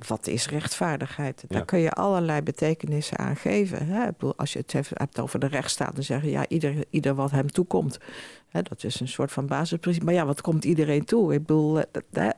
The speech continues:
Speaker 1: en waarom krijgt de een meer dan de ander? Dat is altijd voor discussie vatbaar.
Speaker 2: Ja. Ja, dus, dus het, het, de vertaling eigenlijk van, eh, het discours, het politiek discours over een term als rechtvaardigheid, waar toch wat nevelen gehuld zijn, waardoor het,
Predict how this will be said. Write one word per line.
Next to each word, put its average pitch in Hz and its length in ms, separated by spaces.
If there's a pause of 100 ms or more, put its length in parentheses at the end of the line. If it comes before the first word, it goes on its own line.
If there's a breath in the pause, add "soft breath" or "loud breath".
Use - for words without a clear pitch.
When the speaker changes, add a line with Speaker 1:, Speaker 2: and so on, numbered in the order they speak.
(120)
Speaker 1:
en - 260
waarom 165 360
krijgt 160 240
de - 120
een 165 160
meer 160 200
dan 156 220
de 151 60
ander? 196 340
Dat 170 200
is 185 200
altijd 214 560
voor - 180
discussie 160 520
vatbaar. 185 460 (280 loud breath)
Speaker 2:
Ja. 87 100 (1040 loud breath)
Ja, 87 160
dus, - 200
dus 98 360
het, 95 200
het, - 340 (160)
de 90 140
vertaling 110 440
eigenlijk 95 280
van, 95 340
eh, 80 320
het 80 140
discours, 95 380
het 78 120
politiek 90 340
discours - 400
over 80 220
een 76 60
term 82 180
als 82 120
rechtvaardigheid, 101 680
waar 82 280 (100)
toch - 220
wat - 160
nevelen 90 420
gehuld 90 320
zijn, 82 340 (320 loud breath)
waardoor 92 300
het, - 220